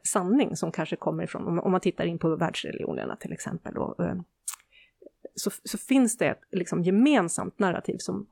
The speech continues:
grundar sig, och sen så finns det olika, eh, ideologier och, liksom, berättelser runt de här olika skolorna. Så istället, liksom, för att söka oss tillbaka och forska, liksom, i de här gamla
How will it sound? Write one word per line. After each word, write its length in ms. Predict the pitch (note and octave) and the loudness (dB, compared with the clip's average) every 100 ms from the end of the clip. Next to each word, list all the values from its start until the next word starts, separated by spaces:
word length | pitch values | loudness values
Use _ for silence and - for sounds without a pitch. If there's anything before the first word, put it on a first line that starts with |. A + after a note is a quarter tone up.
| - | 0
grundar 380 | F#3+ F#3 G#3 | 2 4 4
sig, 240 | G#3+ - - | 2 0 0
och 80 | F#3 | 2
sen 160 | G3 | 2
så 120 | G3 | 2
finns 220 | F#3+ F3+ - | 0 0 0
det 80 | |
olika, 340 | E3 D#3 D3+ D#3 - _ _ _ _ - | 0 0 0 0 -4 _ _ _ _ -10
eh, 340 | - E3 D3+ E3+ - _ _ _ _ _ _ _ _ _ _ - - - _ - - | -2 0 0 -2 -4 _ _ _ _ _ _ _ _ _ _ -16 -16 -20 _ -20 -2
ideologier 800 | G#3 F#3+ F3 F3 F3 E3+ D#3+ E3+ | 2 4 2 2 0 0 0 0
och, 80 | |
liksom, 220 | F3+ F3 D#3+ | -2 -2 0
berättelser 880 | F3 F#3 - F3 D#3 - F3+ F3+ _ - | 2 0 -2 -4 -4 -4 -4 -6 _ -2
runt 560 | E3+ F3 F3 - - - | 2 2 0 -8 -14 -4
de 120 | F3 | -2
här 100 | - | 0
olika 260 | - - - | -2 -4 -6
skolorna. 420 | - - - - - - - | -4 -6 -6 -8 -12 -18 -2
Så 120 | A3 | 0
istället, 400 | G#3 A3+ A#3 D4 | 2 4 4 4
liksom, 260 | A#3+ G#3+ F#3+ | 2 0 0
för 260 | - F3 | 2 4
att 220 | F3+ E3 - - _ _ _ - | 4 0 -6 -20 _ _ _ -4
söka 440 | - G3 F3 - | 0 2 2 0
oss 120 | - | -2
tillbaka 880 | - E3+ - C4+ A#3+ - - - E3+ - _ - | -2 -4 2 4 4 -2 -4 -2 -2 -6 _ 2
och 160 | F#3 - - - | 2 2 -8 -4
forska, 580 | - F3+ - - - F#3+ | -2 -2 -2 -2 2 4
liksom, 320 | E3+ - F3 | 2 0 -2
i 60 | E3+ | 0
de 120 | E3 | 0
här 80 | D#3+ | 2
gamla 520 | D#3+ F#3+ G3+ B3+ B3+ | 2 4 6 6 6